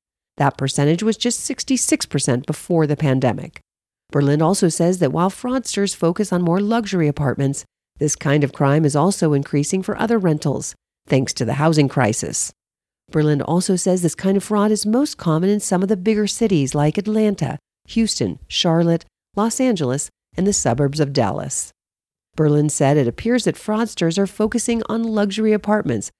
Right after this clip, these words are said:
but they're also proliferating for all kinds of rentals because of an increase in unaffordability. More than half of U S renters are cost-burdened, according to the Census Bureau data.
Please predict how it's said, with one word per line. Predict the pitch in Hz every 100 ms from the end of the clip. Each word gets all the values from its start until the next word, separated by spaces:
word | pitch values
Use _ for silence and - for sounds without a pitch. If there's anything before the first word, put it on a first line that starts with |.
| _ _
but | 135
they're | 139
also | 170 240 - 135
proliferating | - 175 175 262 - 147 131 143 185
for | - -
all | - 233
kinds | - - 320 269
of | 170
rentals | 143 143 147 151 - _ _
because | - - 226
of | 135
an | 127
increase | 127 127 127 131
in | 151
unaffordability. | 131 127 - 120 143 156 143 120 156 - _ _ _ _
More | 190 202
than | 220
half | 208 - 240 220
of | 156
U | 151 147
S | 139 143
renters | 147 131 165 160
are | -
cost-burdened, | 196 - 220 208 - 139 120 113 - _ -
according | 160 - 139 139
to | 139
the | 143
Census | 143 139 127 135
Bureau | - 131 127
data. | 131 123 113 107